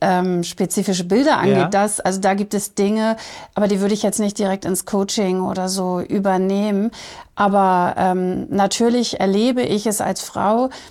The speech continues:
Speaker 1: selbst und ich höre es von anderen Frauen, dass, ähm, Frauen einfach eben nicht so viel zugetraut wird. Wir kommen jetzt gerade hier ja heute vom Berg, ähm, wo dann so ein Wanderer, ein Passant irgendwie dann uns, also einer Frauengruppe zurief,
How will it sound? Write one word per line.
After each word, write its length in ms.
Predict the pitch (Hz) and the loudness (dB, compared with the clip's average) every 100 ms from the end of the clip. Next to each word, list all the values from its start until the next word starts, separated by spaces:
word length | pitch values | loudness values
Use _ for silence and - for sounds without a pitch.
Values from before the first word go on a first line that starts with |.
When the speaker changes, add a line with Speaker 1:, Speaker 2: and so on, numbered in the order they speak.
| - _ | -20 _
Speaker 1:
selbst 480 | - 220 294 320 220 | -4 2 2 2 -2
und 80 | 202 | -2
ich 140 | - | 0
höre 100 | 247 | 0
es 120 | 254 | 0
von 120 | 247 208 | 0 -2
anderen 320 | 202 208 208 | 0 0 -2
Frauen, 500 | - 190 190 202 202 | -4 -2 0 2 2
dass, 320 | 185 185 - 180 | 0 0 -2 -2
ähm, 260 | 175 175 - - - | 0 -2 -4 -16 -20
Frauen 380 | - - 170 190 | -12 -2 2 2
einfach 260 | 175 165 - | 2 0 0
eben 160 | 196 185 | 0 0
nicht 160 | 185 | 0
so 80 | - | -2
viel 160 | - 180 | -4 -2
zugetraut 680 | - 320 247 - 208 202 | 2 2 0 0 0 0
wird. 340 | 202 208 202 196 | 0 2 2 0
Wir 60 | 185 | -2
kommen 180 | 226 208 | 0 0
jetzt 200 | 233 - | 0 -2
gerade 340 | 214 240 262 | 0 2 2
hier 200 | 226 214 | 2 2
ja 160 | 208 185 | 2 2
heute 220 | 196 208 | 2 0
vom 240 | - 196 | -2 -2
Berg, 480 | 185 202 220 240 - - - - - - | 0 2 2 0 -4 -14 -20 -20 -18 0
ähm, 260 | 196 202 | 2 4
wo 80 | 196 | 2
dann 180 | 202 190 | 2 2
so 100 | 190 | 2
ein 580 | 185 180 185 180 190 - - - - _ _ _ - | 2 2 0 -2 -4 -8 -14 -20 -20 _ _ _ -10
Wanderer, 600 | 170 185 254 240 220 214 | -2 2 4 4 4 4
ein 160 | 220 208 | 4 0
Passant 680 | 202 180 - 190 226 220 214 | -2 -4 -2 0 0 0 -2
irgendwie 400 | 196 202 196 208 | -2 0 0 2
dann 280 | 202 196 - _ | 2 0 -4 _
uns, 340 | 226 254 - - | 2 2 0 -4
also 160 | 190 120 | -2 -2
einer 260 | - 185 | 0 0
Frauengruppe 580 | 175 - 196 220 214 214 | -2 0 0 2 0 -2
zurief, 640 | - 226 214 220 220 214 | -2 0 0 2 0 0